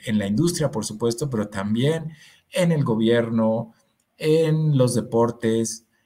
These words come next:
en, eh, hasta en lo militar hay innovación. La, eh, la innovación existe desde que el ser humano está sobre la tierra,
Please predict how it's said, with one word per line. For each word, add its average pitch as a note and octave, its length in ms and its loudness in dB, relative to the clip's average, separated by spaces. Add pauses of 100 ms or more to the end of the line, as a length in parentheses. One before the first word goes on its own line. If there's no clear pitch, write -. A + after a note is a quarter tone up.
(200)
en, C3+ 640 0 (380)
eh, B2 100 -4
hasta G#2+ 300 -2
en A2+ 80 0
lo G#2+ 80 2
militar G#2+ 580 2
hay G2+ 140 -2
innovación. F#2+ 580 -8
La, - 120 -10
eh, - 420 -10
la A2 140 -2
innovación A2 440 0
existe D3+ 560 -2
desde A#2 320 0
que - 80 -6
el G#2+ 80 -4
ser C#3+ 240 -2
humano B2 320 0
está A#2 300 -6
sobre A2 300 -6
la F#2 200 -14
tierra, G2+ 400 -10